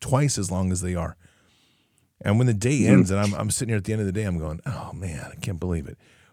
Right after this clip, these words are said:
Speaker 1: Already at the end of the day." I'm, I wish that the day was twice as long.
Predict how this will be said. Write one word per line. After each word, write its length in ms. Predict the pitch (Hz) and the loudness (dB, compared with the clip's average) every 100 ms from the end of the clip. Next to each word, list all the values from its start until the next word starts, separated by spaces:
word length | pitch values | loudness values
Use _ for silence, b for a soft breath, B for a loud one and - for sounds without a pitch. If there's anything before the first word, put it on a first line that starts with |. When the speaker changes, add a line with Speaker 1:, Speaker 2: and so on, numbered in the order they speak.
| - | -2
Speaker 1:
Already 240 | 101 98 | 0 2
at 80 | 90 | 0
the 80 | 92 | 0
end 100 | 90 | 0
of 80 | 82 | 0
the 60 | |
day." 280 | 80 85 82 b b b _ - | 0 -2 -4 b b b _ -2
I'm, 240 | 156 147 - _ _ _ _ _ _ _ _ _ | 0 0 -4 _ _ _ _ _ _ _ _ _
I 140 | 98 131 | 2 2
wish 300 | 139 143 - | 4 0 0
that 180 | 123 107 | -2 0
the 80 | 107 | 0
day 140 | 113 | 0
was 160 | 107 - | 0 -2
twice 340 | - 113 - | -2 -2 -2
as 100 | 117 | -2
long. 300 | 135 147 | -2 -2